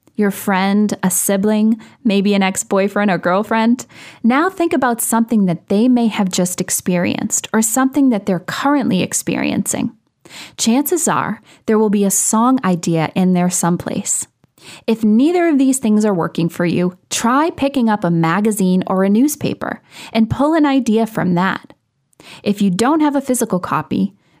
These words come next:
Google your local paper or read the headlines of the New York Times. There will almost always be a story that brings a little inspiration your way. The last idea I have for you is to think back on your own life.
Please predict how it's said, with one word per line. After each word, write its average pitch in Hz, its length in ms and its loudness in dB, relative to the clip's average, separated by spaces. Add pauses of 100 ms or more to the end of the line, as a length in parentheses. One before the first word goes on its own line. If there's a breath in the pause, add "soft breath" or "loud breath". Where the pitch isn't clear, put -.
(120)
Google 269 280 2
your 311 140 2
local 214 380 0
paper - 520 -4 (120)
or 214 100 2
read 240 260 2
the 285 120 0
headlines 185 600 0
of 180 140 -4
the 190 80 2
New 190 120 4
York 208 300 0
Times. - 500 -2 (680 loud breath)
There 214 100 2
will 220 280 -2
almost 254 560 2 (200)
always 254 600 2
be 214 240 2
a 190 60 0
story - 520 0
that 196 240 -2
brings 233 260 2
a 208 60 0
little 202 380 2
inspiration 202 800 0
your 175 180 2
way. - 380 -4 (600 loud breath)
The 240 100 2
last 269 400 0
idea 202 340 2
I 196 120 0
have 190 280 0
for 180 120 -2
you - 360 -2
is 220 160 -2
to - 140 0
think 262 360 -2
back 233 300 0
on 202 140 2
your 185 180 2
own 185 300 2
life. - 400 -6